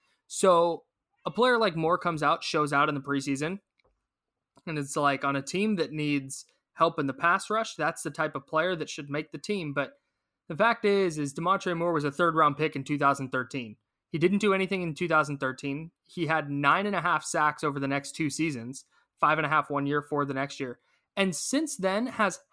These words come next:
half a sack. He couldn't crack the rotation with the Raiders last year, who had, I think,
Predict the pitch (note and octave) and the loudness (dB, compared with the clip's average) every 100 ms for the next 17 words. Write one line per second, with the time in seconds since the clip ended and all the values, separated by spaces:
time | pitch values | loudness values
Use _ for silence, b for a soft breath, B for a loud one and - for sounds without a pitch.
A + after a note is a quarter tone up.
0 | - C4+ B3 G3+ - G3+ A#2+ - _ _ | 4 4 4 -2 0 -2 -2 -10 _ _
1 | _ _ A3+ A3 D#4+ E4 A3 A#3+ B3 B3 | _ _ -4 0 -2 -2 0 0 0 0
2 | A3 G#3 - A3 - G#3+ G3 F3+ E3+ A#3 | 0 0 0 -2 0 -2 0 0 2 4
3 | B3 F3+ E3 D3+ - E3 D#3 b b b | 2 4 4 2 0 -2 -2 b b b
4 | A#3+ G#3+ A#3 A3+ - D4 | 2 4 4 2 2 0